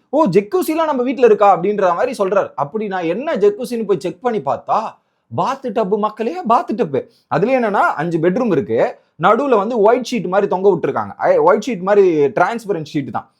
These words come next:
தொங்க விட்டு பக்கத்துல பாத் டப் வச்சிருக்காங்க. "என்னடா இது புரியலையே, ஒண்ணுமே புரியலையே, வா பெட்ரூம் பக்கத்துலயே ஒயிட் ஷீட்டை போட்டு பாத் டப்பை வச்சா என்ன பயன் இருக்கு?" அப்படின்றது எனக்கு தெரியல. ஒயிட் ஷீட்டை போட்டு பக்கத்துலயே வச்சிருக்காங்க. இதுதான். So, அந்த ஒண்ணும் புரியலையே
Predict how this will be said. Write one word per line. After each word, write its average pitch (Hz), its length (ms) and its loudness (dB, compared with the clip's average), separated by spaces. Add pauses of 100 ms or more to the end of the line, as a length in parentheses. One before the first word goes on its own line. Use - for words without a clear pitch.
(140)
தொங்க 294 300 2
விட்டு 233 200 -2
பக்கத்துல 226 540 2
பாத் 208 280 0
டப் 165 140 -4
வச்சிருக்காங்க. 131 400 -8 (240)
"என்னடா 175 360 4
இது 151 180 0
புரியலையே, 175 500 4
ஒண்ணுமே 190 260 0
புரியலையே, 156 480 0 (180)
வா 165 300 2
பெட்ரூம் 175 460 -2
பக்கத்துலயே 240 520 2
ஒயிட் 214 240 2
ஷீட்டை 214 160 0
போட்டு 202 220 0
பாத் 170 280 0
டப்பை 156 140 -4
வச்சா 165 300 -2
என்ன 214 280 -2
பயன் 202 280 0
இருக்கு?" 160 400 -2
அப்படின்றது 190 400 0
எனக்கு 156 360 -2
தெரியல. 143 320 -4 (220)
ஒயிட் 214 280 0
ஷீட்டை 202 160 -2
போட்டு 214 220 0
பக்கத்துலயே 170 380 2
வச்சிருக்காங்க. 160 440 -2 (280)
இதுதான். 202 640 2 (100)
So, 185 240 2
அந்த 156 480 4
ஒண்ணும் 220 340 0
புரியலையே 185 460 4